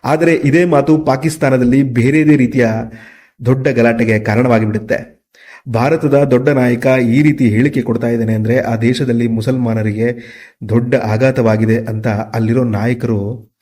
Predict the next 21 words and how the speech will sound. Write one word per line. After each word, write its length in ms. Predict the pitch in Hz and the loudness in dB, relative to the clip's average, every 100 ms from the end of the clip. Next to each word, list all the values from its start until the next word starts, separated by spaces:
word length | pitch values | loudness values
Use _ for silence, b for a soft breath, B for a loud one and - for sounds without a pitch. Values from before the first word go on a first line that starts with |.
| b b b - | b b b -2
ಅಲ್ಲಿರೋ 340 | 147 185 156 | 2 4 2
ಮುಸಲ್ಮಾನರಿಗೆ 720 | 127 113 117 113 107 104 104 104 101 107 - _ | 0 -2 -2 -2 -2 -4 -2 -4 -4 -8 -18 _
ಹೇಳೋದಕ್ಕೆ 420 | 120 113 110 113 | -4 -2 -2 -6
ಪ್ರಾರಂಭ 360 | 113 107 123 | -6 -6 -4
ಮಾಡ್ತಾರೆ. 580 | 113 95 - - - _ _ _ b b b b b b b | -4 -4 -8 -10 -12 _ _ _ b b b b b b b
ತಕ್ಷಣ 440 | 151 147 - 170 151 | -4 -4 -2 0 0
ಅವರು 520 | 139 127 127 135 135 | 0 0 0 0 0
ಇನ್ನಷ್ಟು 640 | 135 165 156 - 139 - - _ | 0 2 0 -2 -6 -8 -20 _
ಕ್ರೌರ್ಯತೆಯನ್ನ 580 | - 131 143 139 127 120 120 120 - - _ | 0 0 2 0 0 0 -2 -2 -4 -10 _
ತುಂಬಿಕೊಂಡು 800 | - 127 131 131 117 107 110 110 B B B - | -6 -4 -4 -4 -2 -2 -4 -8 B B B -6
ದಾರಿಯಲ್ಲಿ 500 | 110 113 135 127 120 | 0 2 2 2 0
ಬರ್ತಿದ್ದಂತಹ 680 | 113 113 120 117 113 104 117 | 0 -4 -2 -4 -4 -4 -4
ಹಿಂದೂಗಳ 460 | 113 110 127 127 117 | -2 -2 -2 0 0
ಮೇಲೆ, 320 | 110 107 107 | -2 -2 -4
ಸಿಖ್ಖರ 380 | 104 135 - 127 | -4 -8 -4 -4
ಮೇಲೆ 280 | 113 107 107 | -2 -4 -4
ಮತ್ತಷ್ಟು 580 | 107 120 120 160 156 127 | -4 -4 -4 -4 -4 -4
ದೌರ್ಜನ್ಯವನ್ನ 520 | 123 120 117 113 110 | -4 -4 -4 -4 -6
ಎಸೋದಕ್ಕೆ 440 | 104 107 104 104 | -8 -10 -8 -8
ಪ್ರಾರಂಭ 360 | 104 - 110 113 | -8 -8 -6 -6
ಮಾಡ್ತಾರೆ. 540 | 107 101 - - _ | -6 -8 -12 -14 _